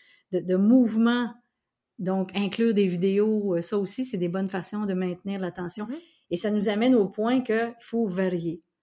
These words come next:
Speaker 1: Et
Speaker 2: Mhm.
Speaker 1: dans la
Speaker 2: Voilà.
Speaker 1: variation, ben, il y a plein de possibilités, là. Il y a plein de, de jeux de rôle, il y a plein de, des vidéos, euh, je me répète, il y a des,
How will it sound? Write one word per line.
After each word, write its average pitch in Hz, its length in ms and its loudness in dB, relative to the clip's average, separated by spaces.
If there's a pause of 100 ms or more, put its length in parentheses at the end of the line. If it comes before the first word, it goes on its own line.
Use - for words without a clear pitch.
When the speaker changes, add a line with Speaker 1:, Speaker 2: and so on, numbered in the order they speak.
(420)
Speaker 1:
Et 208 60 -8
Speaker 2:
Mhm. 208 280 -2
Speaker 1:
dans 214 220 0
la 196 140 0
Speaker 2:
Voilà. - 0 -
Speaker 1:
variation, 202 1000 -2
ben, 180 360 -4
il 180 220 -6
y 185 40 -4
a 190 60 -4
plein 214 180 -6
de 214 60 -10
possibilités, 214 640 -4
là. 180 340 0
Il 170 80 -2
y 180 60 0
a 175 60 -2
plein 208 300 -4
de, 175 260 0 (100)
de 175 160 -4
jeux 202 220 -2
de 196 120 -4
rôle, 208 300 0
il 185 60 0
y 180 40 0
a 175 60 -2
plein 196 360 -6
de, 175 200 -2 (520)
des 185 120 -2
vidéos, 202 880 0
euh, 170 120 0
je 170 140 -8
me 180 80 -2
répète, 196 400 -2 (200)
il 175 60 -2
y - 40 2
a - 20 -2
des, 165 240 -6